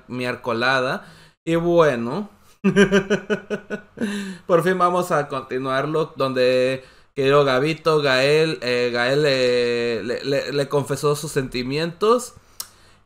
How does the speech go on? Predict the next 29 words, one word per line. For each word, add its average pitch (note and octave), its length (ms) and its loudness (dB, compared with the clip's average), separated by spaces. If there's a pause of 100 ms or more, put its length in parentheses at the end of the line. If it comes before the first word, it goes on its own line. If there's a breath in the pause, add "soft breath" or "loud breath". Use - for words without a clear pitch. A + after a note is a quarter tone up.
(120)
Y E3 200 4
este D#3 280 2
fue D3+ 200 0
recíproco E3 800 -2
y C#3+ 240 -2
se B2 260 -4
aman C#3+ 420 -2
y C3 60 -6
se B2 240 -10
quieren C3+ 420 -6
ahora, C3+ 760 0
se B2+ 160 -6
desean C#3 520 -4
después B2 360 -6
de C3+ 80 -12
estar C3+ 200 -6
conviviendo C3 640 -4
por A2+ 640 -2 (640 soft breath)
ya G#2+ 200 -4
un D#3 180 -4
par F#3+ 160 2
de G#3 140 2
años. B3 400 0
Creo F#3+ 240 -2
que F3 100 -2
llevaban D3 480 2
juntos D3 460 -4
estos C3+ 340 -6
dos G3+ 400 -4